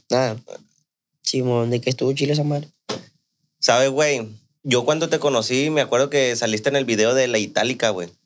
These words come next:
Speaker 1: Ah, ¿se acuerda?
Speaker 2: Simón.
Speaker 1: Y todo chile, esa, tu madre.
Speaker 2: ¿En el del puntero no te tocó, va?
Speaker 1: No, el de La Itálica nomás.
Speaker 2: La de La Itálica.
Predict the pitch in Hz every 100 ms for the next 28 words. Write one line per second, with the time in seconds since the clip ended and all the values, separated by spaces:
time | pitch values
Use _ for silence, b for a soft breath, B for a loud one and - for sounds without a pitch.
0 | - 117 131 139 120 160 165 131 _ 98
1 | 98 85 113 110 117 120 117 123 127 127
2 | 131 - 139 139 143 - B B B 127
3 | 131 123 135 123 123 107 135 165 156 156
4 | 120 117 143 170 175 - _ _ _ _
5 | 135 131 113 123 _ _ _ _ - 127
6 | 120 110 120 123 113 120 - 110 107 101
7 | 101 101 104 - 80